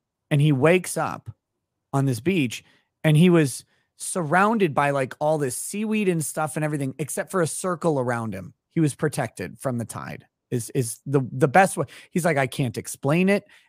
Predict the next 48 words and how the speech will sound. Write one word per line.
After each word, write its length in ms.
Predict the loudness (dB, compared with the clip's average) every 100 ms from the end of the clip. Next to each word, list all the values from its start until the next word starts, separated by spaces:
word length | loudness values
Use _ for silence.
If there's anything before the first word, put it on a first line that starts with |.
| -2
Every 280 | 0 2 0
rational 640 | 2 2 2 0 2 2
part 240 | 4 4
of 60 | 4
my 140 | 0
brain 380 | 0 -2 0 2
has 180 | 0 0
tried 340 | -2 0 -2
to 80 | -4
figure 360 | -2 -2 0 0
this 200 | 0 0
out. 260 | 2 2 -2 -20 _ -4
I 100 | -4
can't 440 | -4 -2 -2 -4
do 220 | -6 -6
it." 140 | -6 -12 _ _ _ _
And 140 | 0 0
so 160 | 0
that's 560 | -2 0 -2 -4 -12 -16 _ -12
how 300 | -2 2 2
he 320 | -2 -4 -2
was 260 | 0 0 -2
brought 460 | -2 0 0 -2 -6
to 120 | -8
faith, 500 | -6 -4 -2 -4 -8
because 300 | -6 -2 -2
he, 200 | -2 -10 _ _ _ 0
there 160 | 0 4
is 240 | 2 2
no 160 | -2 0
rational 480 | 2 2 0 -2 -2
explanation 720 | -2 -4 -4 -4 -4 -6 -6
for 120 | -4
this. 220 | -4 -4
He 140 | -6 -6
does 400 | 0 0 0 -2
not 240 | -2 -2
rationally, 680 | -2 -2 -2 -4 -4 -2 -2 -4
he 120 | -4
cannot 280 | -2 0 0
rationally 440 | 0 0 -2 -4
figure 400 | -2 -2 0 0
out 160 | -2 -2
God 360 | -2 0 -2
or 80 | -2
anything 280 | -4 -4 -4
like 180 | -4 0
that. 260 | 0 0